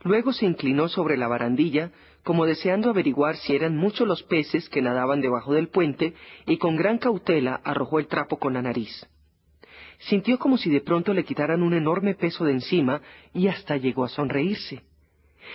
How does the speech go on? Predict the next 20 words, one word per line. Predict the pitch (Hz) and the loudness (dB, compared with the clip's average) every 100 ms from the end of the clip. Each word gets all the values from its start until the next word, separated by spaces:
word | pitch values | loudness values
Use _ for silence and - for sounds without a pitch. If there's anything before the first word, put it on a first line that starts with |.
| - | -6
En | 170 170 | 0 2
vez | 247 | 2
de | 302 | 2
ir | 247 214 | 2 2
a | |
afeitar | 214 143 - 147 | 0 -2 -2 -2
a | |
sus | 165 147 | -2 -6
clientes | - 143 143 147 | 0 0 0 -4
funcionarios, | - 135 - 139 147 135 139 - - - - | -4 -4 0 0 0 0 -2 -4 -14 -20 -18
se | - 196 | -2 2
dirigió | 190 190 - 254 | 2 0 2 2
hacia | 262 - 165 | 2 2 2
un | 180 | 2
establecimiento | - 147 143 - 139 165 170 180 | 0 0 0 0 0 2 2 2
donde | 151 131 120 | 2 2 2
viera | 151 165 | 2 2
el | 147 | -2
siguiente | 127 120 131 147 | -4 -2 -2 0
letrero | 131 - 139 85 | -2 0 -4 -4